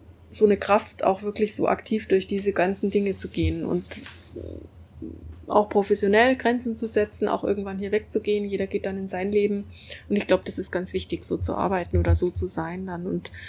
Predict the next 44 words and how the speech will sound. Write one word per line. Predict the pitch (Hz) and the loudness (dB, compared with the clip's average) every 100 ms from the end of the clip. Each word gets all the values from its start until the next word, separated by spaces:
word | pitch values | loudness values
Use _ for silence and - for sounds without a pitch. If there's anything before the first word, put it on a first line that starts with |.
| - - - - - - - - | -16 -16 -16 -16 -16 -18 -20 -6
und | 196 | 4
natürlich | 208 208 220 240 254 | 6 8 10 10 8
gibt's | 226 - - | 4 4 6
auch | 208 208 - - - | 8 8 4 -10 -12
Dinge, | - - 220 220 214 | -6 0 6 8 8
die | 202 | 6
einen | 175 190 | 6 4
persönlich | 208 202 202 196 | 2 2 2 0
mehr | 190 196 | 2 4
berühren | 220 226 214 226 226 | 6 6 4 4 2
oder | 220 190 | 2 2
die | 190 202 | 2 2
man | 196 | 0
jetzt, | 196 190 - - | -2 -4 -4 -2
die | |
nicht | 202 220 | 2 4
in | 240 | 4
den | 226 | 2
Kleidern | 214 202 208 | 4 4 2
hängen | 214 214 | 0 0
bleiben, | 208 190 202 | 2 2 2
das | 202 | 0
ist | 208 | -4
ganz | - 196 - | -2 -2 -4
klar. | - 190 190 208 - - - - - - - | -4 2 2 2 -4 -20 -20 -20 -20 -16 -2
Aber | - | 2
ich | 196 | 2
glaub, | 180 | 2
das | 190 | 2
ist | 190 - | 0 2
immer | 196 214 | 4 6
so, | 185 | 4
wenn | 180 | 0
man | 180 | -2
sich | 180 - | -2 0
auf | 180 - | 0 0
Kontakt | - 185 180 - | -4 -2 -6 -10
und | 196 | -8
auf | - | -4
Beziehung | - 190 - 196 | -2 -2 0 2
mit | 190 190 | 0 0
anderen | 175 185 | 0 2
Menschen | 180 185 202 | 0 -2 0
einlässt. | - 196 220 214 - | 2 4 4 2 -2